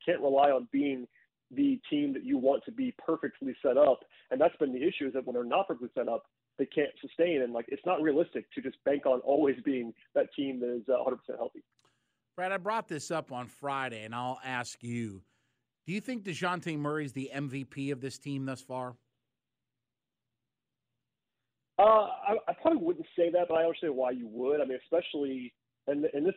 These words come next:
Speaker 1: run recently, I thought that wing streak for sure, he was the best player and the most valuable player. I think he had a, a pretty long stretch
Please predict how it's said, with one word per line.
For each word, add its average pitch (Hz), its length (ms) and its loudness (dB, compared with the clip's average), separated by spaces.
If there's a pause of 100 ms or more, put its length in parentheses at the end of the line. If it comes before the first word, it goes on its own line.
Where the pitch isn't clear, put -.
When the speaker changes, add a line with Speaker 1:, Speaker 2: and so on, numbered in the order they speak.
Speaker 1:
run 131 300 2
recently, 131 400 -2
I 131 80 4
thought 143 260 -2
that 151 200 2
wing 170 160 2
streak - 180 -6
for 123 120 -8 (100)
sure, 143 160 2
he 123 80 -4
was 117 120 -6
the 123 80 -8
best 120 280 2
player 120 180 4
and 120 80 4
the 117 60 -4
most 117 200 -4
valuable 117 340 0
player. 117 500 2 (280)
I 151 60 4
think 190 220 4
he 185 80 6
had 180 140 8
a, 156 140 6
a 131 40 4
pretty 240 240 0
long 135 320 8 (120)
stretch 135 300 2